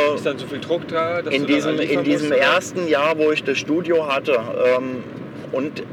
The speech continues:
Speaker 2: die Freistellung noch dazu, hatte ich natürlich die Zeit. Und da dachte ich mir, vielleicht kannst du auch als Fotograf Fuß fassen. Und hab das dann probiert, weil ich hatte ja erstmal ein sicheres Einkommen.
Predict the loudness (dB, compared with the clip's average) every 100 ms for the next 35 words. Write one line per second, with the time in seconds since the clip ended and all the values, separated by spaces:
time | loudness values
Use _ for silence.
0 | -6 -4 -2 0 0 0 0 -2 -4 -4
1 | -2 -2 -2 -6 -4 -6 -6 -6 -6 -4
2 | -4 -6 -8 -10 -8 -4 -4 -6 -12 -14
3 | -14 -14 -10 -4 0 2 0 -2 -6 -12
4 | -16 -6 -2 0 -2 -4 -8 -4 -2 -2
5 | -4 -10 -14 -8 -4 -2 -4 -8 -8 -2
6 | -2 0 -2 -6 -8 -8 -6 -6 -6 -8
7 | -10 -10 -8 -8 -8 -10 -2 0 0 -4
8 | -10 -14 -14 -10 -8 -4 0 0 -2 -12
9 | -12 -12 -14 -14 -6 -4 -4 -6 -4 -4
10 | -2 -4 -2 -2 -2 -2 -4 -2 -2 -2
11 | -4 -4 -6 -6 -8 -6 -6 -4 -6 -4
12 | -4 -4